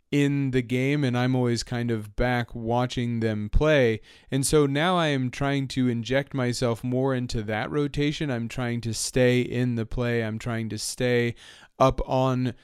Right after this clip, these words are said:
the front, our offensive side of the field, especially when we have pressure. I'm trying to rotate in when I have an opportunity to rotate in. And then when I see the play falling apart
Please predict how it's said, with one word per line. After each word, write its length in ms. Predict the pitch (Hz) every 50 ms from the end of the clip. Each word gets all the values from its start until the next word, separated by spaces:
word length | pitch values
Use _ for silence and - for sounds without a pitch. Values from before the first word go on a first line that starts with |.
| _ _ -
the 120 | 127 120
front, 420 | 113 - - 143 139 139 139 131 - _ -
our 220 | - 127 127 120 -
offensive 560 | 117 123 131 135 - 139 135 127 127 120 113
side 400 | - - 120 113 113 113 117 113
of 120 | 110 110
the 100 | 110 110
field, 320 | 107 - 127 123 120 117 107
especially 540 | 110 - - - 160 175 - 196 180 156
when 180 | 143 135 135 123
we 120 | 117 117
have 280 | 117 117 113 110 - -
pressure. 400 | - 156 151 - - 160 156 147
I'm 160 | 131 113 113
trying 280 | 110 - 127 117 117 113
to 100 | 117 107
rotate 520 | 110 113 120 123 127 127 - 127 110 110
in 280 | 117 131 143 151 147 131
when 120 | 123 117
I 120 | 117 110 113
have 180 | 120 117 113
an 100 | 110 110
opportunity 720 | 107 117 123 - 127 113 - - 127 127 123 120 120 113
to 100 | 110 110
rotate 460 | 107 110 113 117 113 - 113 98 104
in. 260 | 113 131 160 175 185 185 - - - - - - -
And 180 | - - 143 151
then 200 | 156 165 170 156
when 160 | 151 151 147
I 100 | 143 139
see 320 | 135 - - 165 175 175
the 140 | 160 143 139
play 480 | 131 - - 147 147 147 147 143 139 135
falling 440 | 127 - - 143 139 139 139 131 123
apart 400 | 120 - - 165 180 196 190